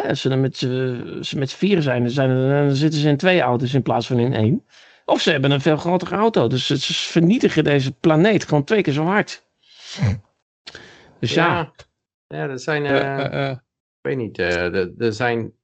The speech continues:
Speaker 2: denk ik, eh, ik denk dat je met, dat twee mensen toch meer energie verbruiken, ook omdat ze,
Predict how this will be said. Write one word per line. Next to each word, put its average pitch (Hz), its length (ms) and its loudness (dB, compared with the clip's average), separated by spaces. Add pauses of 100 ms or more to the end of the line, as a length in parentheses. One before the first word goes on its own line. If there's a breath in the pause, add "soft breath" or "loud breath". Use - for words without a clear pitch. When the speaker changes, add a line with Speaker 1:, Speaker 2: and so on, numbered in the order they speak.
(320)
Speaker 2:
denk 123 200 -2
ik, 123 180 -2
eh, 113 220 2
ik 127 160 -6
denk 151 180 2
dat 139 160 0
je 139 80 2
met, 120 300 -2
dat 123 280 2
twee 143 260 0
mensen 135 380 2
toch - 260 -2
meer 135 460 4
energie 139 540 4
verbruiken, 101 640 2
ook 107 200 0
omdat 113 340 2
ze, 120 100 2